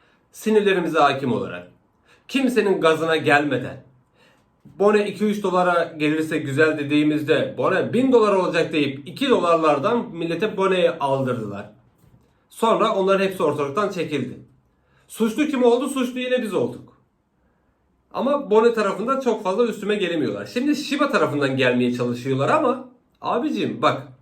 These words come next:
e, kasıtlı yapıyorsa tamam, onu ayrı zaten. O, e, kul hakkı mul hakkı, onu zaten hakkımız haram olsun. Ama bilmeden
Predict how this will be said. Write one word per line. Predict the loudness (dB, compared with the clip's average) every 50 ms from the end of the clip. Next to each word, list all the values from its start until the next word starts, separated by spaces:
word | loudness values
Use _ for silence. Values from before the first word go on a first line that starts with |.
| _ _ _ _ _ _ _ _ _ _
e, | -12 -10 -8 -8 -8 -8 -10 -8
kasıtlı | -4 -2 -2 0 -2 -4 -6 -4 -2
yapıyorsa | 0 0 0 2 0 0 0 -2 -2
tamam, | -2 -2 -2 -2
onu | -2 -2 0 2 2
ayrı | 2 0 0 0 -2
zaten. | -4 -4 -4 -4 -6 -8 -8 -6
O, | -4 -2 -2 -2 -2 -4 -6 -14 -16 -14 -12
e, | -12 -12 -12 -14 -16 -18 -18 -18 -20 -20 -20 -6
kul | -2 0 0 2
hakkı | 0 -2 -2 -4 -2
mul | -2 0 0
hakkı, | 0 0 -2 -4 -8 -8
onu | -6 -4 -2 -2 -2
zaten | 0 0 0 0 0 -4 -6
hakkımız | -4 -4 -4 -4 -4 -4 -6 -6 -4 -2
haram | 0 0 2 0
olsun. | 0 -2 -6 -8 -12 -18 _ _ _ _ _ _ _ _ _ _ _ _ _ 0
Ama | 2 4 4 2 2 2
bilmeden | 0 2 2 2 2 2 2 2 0 -2 -6 -10 -16